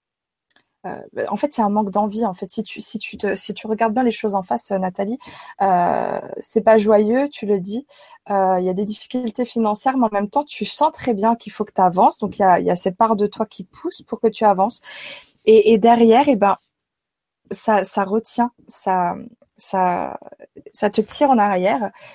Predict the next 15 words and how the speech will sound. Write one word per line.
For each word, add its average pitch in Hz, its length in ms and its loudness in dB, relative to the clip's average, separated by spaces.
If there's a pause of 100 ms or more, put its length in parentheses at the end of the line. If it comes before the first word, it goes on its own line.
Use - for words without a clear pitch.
parce 208 120 -6
que 233 100 -4
t'as, 208 260 2
bah 190 160 4
voilà, 208 200 2
tu, - 260 -10
tu - 160 -12
t'accroches 233 420 -4
à 220 60 2
un 202 60 0
passé. 202 420 -4 (440)
Et 214 60 -4
du 202 180 -6
coup, 302 320 0
euh, 196 880 4